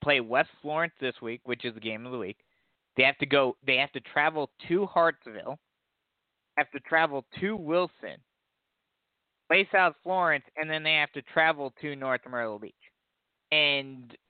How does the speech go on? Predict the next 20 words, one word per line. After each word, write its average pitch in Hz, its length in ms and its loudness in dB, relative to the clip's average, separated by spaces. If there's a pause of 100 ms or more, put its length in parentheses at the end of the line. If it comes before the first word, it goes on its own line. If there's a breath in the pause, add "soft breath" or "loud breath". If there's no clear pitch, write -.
(480)
while 143 920 0 (480)
I 135 100 2 (100)
think 170 200 0 (100)
they'll 165 360 0 (100)
be 151 160 0
able 160 160 -2
to 139 80 0
win 147 580 -4
most, 147 300 2 (320)
if 131 160 -2
not 139 180 0
all, 135 300 2
of 147 100 -8
those 143 220 2
games, 143 340 -6 (1200)
it's 147 240 -2 (120)
gonna 175 240 4
be 147 200 0
a 117 60 4
battle. 127 440 -2